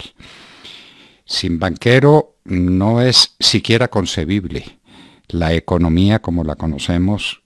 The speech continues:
en los países capitalistas y en los países socialistas en todas partes. En el, eh,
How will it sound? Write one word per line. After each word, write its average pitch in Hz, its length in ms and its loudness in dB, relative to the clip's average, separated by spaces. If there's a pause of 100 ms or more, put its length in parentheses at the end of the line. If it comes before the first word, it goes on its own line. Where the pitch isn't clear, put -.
(140)
en 82 160 -2
los - 180 -10
países 67 580 -6
capitalistas - 960 -4
y 131 160 4
en 101 120 4
los 80 180 -6
países 71 460 -4
socialistas - 760 -6
en 151 100 -6
todas - 320 -8
partes. - 560 -12 (1800)
En 92 360 0
el, 101 340 0
eh, 98 240 -2